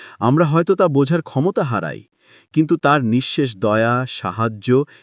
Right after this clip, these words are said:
এবং প্রতিশ্রুতি সবসময় আমাদের সঙ্গে থাকে। আপনার জীবনের প্রতিটি ভালো মুহূর্ত, যে শান্তি আপনার হৃদয়ে আসে, যে হঠাৎ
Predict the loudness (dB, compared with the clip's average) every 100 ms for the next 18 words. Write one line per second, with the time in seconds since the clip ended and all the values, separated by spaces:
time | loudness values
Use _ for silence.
0 | -4 0 0 0 -4 -2 -4 -4 -4 -4
1 | -4 -4 -4 -4 -2 0 0 -2 -4 -6
2 | -8 -8 -10 -12 -16 -16 -16 -18 _ _
3 | _ -20 -20 -6 -6 -2 -2 0 -2 0
4 | 0 -2 -2 -4 -4 -4 -4 -4 -2 0
5 | 0 0 -4 -6 -8 -10 -12 _ _ -20
6 | -4 0 0 0 0 0 0 0 2 -2
7 | 0 0 2 2 0 -4 -6 -8 -10 _
8 | _ _ 0 0 0 0 -2